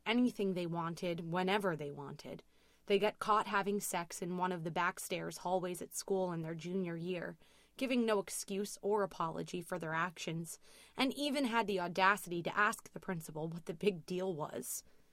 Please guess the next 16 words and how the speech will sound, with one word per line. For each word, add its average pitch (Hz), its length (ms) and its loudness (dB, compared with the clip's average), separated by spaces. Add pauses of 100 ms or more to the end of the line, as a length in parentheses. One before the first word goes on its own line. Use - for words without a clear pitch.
(460)
That 185 320 6
was 180 140 -4
just - 240 -4
the 185 80 0
tip 202 280 -2
of 185 120 -2
the 165 160 -4
iceberg 160 580 -4 (320)
compared 208 460 0
to 202 100 -2
some 196 220 0
of 185 100 -2
their 170 160 -2
more 160 220 -4
famous 180 520 -2
exploits. - 760 -8